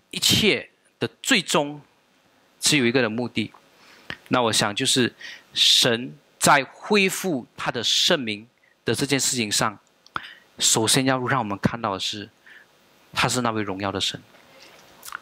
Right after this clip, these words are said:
因为他荣耀的神，他要荣耀自己，所以他才保守我们，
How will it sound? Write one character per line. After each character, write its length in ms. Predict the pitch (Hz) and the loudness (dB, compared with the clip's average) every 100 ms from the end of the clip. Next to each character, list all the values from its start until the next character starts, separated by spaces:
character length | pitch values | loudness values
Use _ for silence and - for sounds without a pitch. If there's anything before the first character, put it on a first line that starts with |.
| _ | _
因 80 | 110 | -2
为 80 | 107 | 0
他 160 | 101 | 0
荣 300 | 107 101 104 | 0 -2 -2
耀 160 | 120 117 | 0 -2
的 80 | 101 | -4
神， 260 | - - 98 - | -4 -6 -8 -8
他 160 | - | -4
要 120 | 101 98 | -4 -4
荣 200 | 107 110 | -4 0
耀 160 | 127 113 | -2 -2
自 100 | - | -6
己， 240 | - 113 - - - - - | -8 -10 -10 -14 -14 -14 -4
所 260 | - - | 0 2
以 60 | 117 | 0
他 180 | - 117 | 0 -2
才 260 | - 98 107 - - _ _ - | -4 -6 -8 -20 -20 _ _ -4
保 180 | 98 | -4
守 160 | 107 101 | -4 -8
我 100 | 92 | -10
们， 160 | 95 | -12